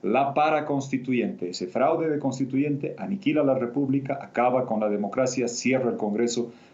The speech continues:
defenestra fiscal, se acaban las elecciones. El dieciséis de julio, el pueblo de Venezuela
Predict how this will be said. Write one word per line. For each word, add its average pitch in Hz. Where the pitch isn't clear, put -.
defenestra 104
fiscal, 110
se 107
acaban 110
las 95
elecciones. 95
El 92
dieciséis 101
de 139
julio, 180
el 101
pueblo 143
de 147
Venezuela 135